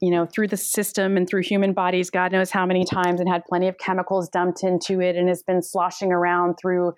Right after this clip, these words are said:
ninety degree angle pipes and, and, um, is what I would call traumatized. You know, if we sort of believe that cells carry, carry the energy of trauma, then, uh, then that water is traumatized, right?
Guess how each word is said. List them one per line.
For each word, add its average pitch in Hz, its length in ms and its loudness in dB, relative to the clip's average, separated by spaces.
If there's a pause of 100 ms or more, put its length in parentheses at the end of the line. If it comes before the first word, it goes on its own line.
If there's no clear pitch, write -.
(260)
ninety 190 300 0
degree 190 300 0
angle 180 340 0
pipes 180 500 -2
and, 165 280 2 (500)
and, 175 400 2
um, 165 460 0 (400)
is 226 200 2
what 233 180 0
I 330 120 2
would 277 160 0
call 202 240 -2
traumatized. - 1120 -4 (240)
You 170 80 2
know, 165 240 2
if 190 200 -2
we 220 120 0
sort 233 240 -2
of 190 100 -6
believe 196 380 0
that 185 160 -2
cells 175 400 -2
carry, 170 540 -2 (140)
carry 185 220 0
the 175 140 2
energy 175 320 0
of 160 100 -2
trauma, 196 540 -2 (360)
then, 196 420 0 (180)
uh, 165 300 0 (340)
then 185 160 0
that 233 240 0
water 214 320 2
is 160 100 -4
traumatized, - 680 -2
right? 156 340 0